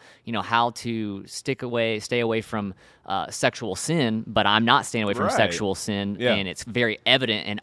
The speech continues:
Speaker 1: obvious that I don't stay away from sexual sin, they're not gonna take my words seriously,
Speaker 2: Right.
Speaker 1: you know? And I think that
Speaker 2: And there's no
Speaker 1: that's
Speaker 2: power in your words.
Speaker 1: Exactly. So if you're a person that is saying that you're a Christian and that you love God and that you wanna lead people to Christ, yet you're in school and you're always talking crap about people, or you're
Speaker 2: Right.
Speaker 1: always,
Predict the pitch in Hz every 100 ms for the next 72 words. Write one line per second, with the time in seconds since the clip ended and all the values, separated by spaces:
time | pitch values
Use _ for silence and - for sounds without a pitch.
0 | - 113 160 123 98 - 107 98 98 -
1 | 104 104 101 101 104 - 107 - 117 139
2 | 151 160 156 - 170 160 151 151 165 -
3 | - 202 151 - 110 127 107 123 160 170
4 | - - - 123 123 120 - 156 - 131
5 | 127 151 143 - - 170 90 87 85 127
6 | 135 139 113 101 131 113 120 139 139 -
7 | 127 - 123 117 110 107 - - - -
8 | 104 107 101 101 87 - 123 123 113 -
9 | 110 101 - 120 - 120 110 104 95 110
10 | 104 104 107 104 104 110 98 - 107 101
11 | 101 92 101 110 - 110 95 - 117 120
12 | - 104 87 110 110 101 - 113 117 113
13 | 104 - 98 95 95 95 95 95 101 -
14 | 104 95 87 107 107 104 101 - 101 -
15 | 98 92 95 104 139 196 101 101 101 95
16 | 92